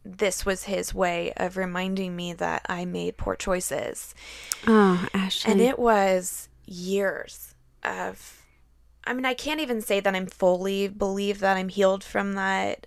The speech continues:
Speaker 1: um, pain of feeling like I caused this for
Speaker 2: Mm.
Speaker 1: us. And Stephen, <laughs> you know, he's just,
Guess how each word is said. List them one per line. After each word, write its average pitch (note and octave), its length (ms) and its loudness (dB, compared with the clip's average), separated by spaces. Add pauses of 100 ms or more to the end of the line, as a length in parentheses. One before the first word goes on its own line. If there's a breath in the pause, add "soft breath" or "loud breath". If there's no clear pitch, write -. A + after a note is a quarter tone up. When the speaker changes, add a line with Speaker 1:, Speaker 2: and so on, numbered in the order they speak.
Speaker 1:
um, G3+ 640 -6 (100)
pain A3 520 -2 (180)
of F3+ 260 -4
feeling F#3+ 500 -6
like F3+ 640 -8 (400)
I F3+ 140 -2
caused E3+ 640 2
this G3 560 -2
for G#3+ 240 0
Speaker 2:
Mm. G#3 280 2
Speaker 1:
us. - 220 -8 (480 loud breath)
And B3 180 0
Stephen, C#4+ 640 -4
<laughs> - 120 -16
you C#4 120 0
know, B3+ 180 -2
he's - 360 -10
just, - 580 -4